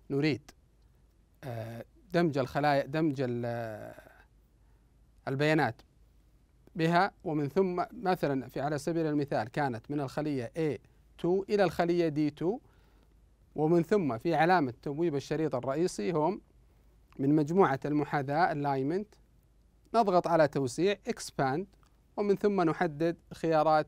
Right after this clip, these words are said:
أو خانات الاختيار التفاف النص wrap text. بعد ذلك نحدد دمج الخلايا made cells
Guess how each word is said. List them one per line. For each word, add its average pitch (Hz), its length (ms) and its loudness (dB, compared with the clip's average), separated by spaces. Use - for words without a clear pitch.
أو 156 140 0
خانات 165 460 0
الاختيار 147 680 0
التفاف 143 440 -4
النص 160 440 -2
wrap 139 140 4
text. - 260 -4
بعد 180 200 6
ذلك 185 600 8
نحدد 185 580 2
دمج 185 280 4
الخلايا 151 640 4
made - 520 -4
cells 202 260 0